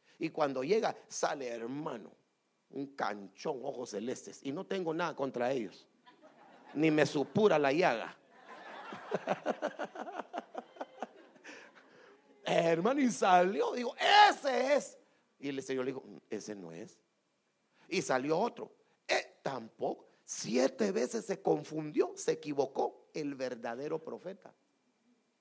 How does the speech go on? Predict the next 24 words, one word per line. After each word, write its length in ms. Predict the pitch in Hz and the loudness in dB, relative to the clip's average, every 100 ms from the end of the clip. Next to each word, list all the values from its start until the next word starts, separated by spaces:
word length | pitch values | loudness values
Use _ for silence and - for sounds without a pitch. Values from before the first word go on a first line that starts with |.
| _ _ _ _ _ _ _ _ _ | _ _ _ _ _ _ _ _ _
pero 180 | - 160 | -2 0
no 160 | 151 175 | 2 2
por 160 | 147 | 2
eso 180 | 156 151 | 2 0
era 120 | 143 | -2
falso. 380 | 120 185 208 - _ _ _ _ _ _ _ _ _ _ _ _ _ _ _ _ _ _ _ _ _ _ | 0 -2 -4 -14 _ _ _ _ _ _ _ _ _ _ _ _ _ _ _ _ _ _ _ _ _ _
Y 140 | 156 135 | -4 -2
entonces 600 | 117 - 135 139 160 - | -2 -2 -2 0 -4 -4
<clears throat> 520 | - - 104 _ _ - | -6 -6 -10 _ _ -6
le 160 | 117 | -4
dice: 480 | 127 139 135 92 - _ _ _ _ - | -2 -2 -2 -4 -10 _ _ _ _ -6
"Tú 100 | 170 | -4
tienes 360 | 175 131 107 | -6 -10 -12
un 100 | 104 | -14
problema, 540 | 95 87 87 165 220 170 | -12 -12 -6 -4 -4 -6
Samuel, 360 | 98 82 - _ _ _ _ _ _ _ _ _ _ _ _ _ _ _ _ _ _ _ _ - | -10 -14 -16 _ _ _ _ _ _ _ _ _ _ _ _ _ _ _ _ _ _ _ _ -8
porque 580 | 104 107 113 104 87 _ _ _ | -6 -6 -8 -8 -10 _ _ _
yo 280 | 101 - 143 | -14 -6 -2
no 200 | 170 151 | 0 0
veo 300 | 147 196 165 | 0 -2 -4
como 280 | 117 110 101 | -4 -4 -4
ven 180 | 120 117 | -4 -6
los 180 | 113 139 | -6 -8
hombres, 440 | 151 92 - | -10 -12 -18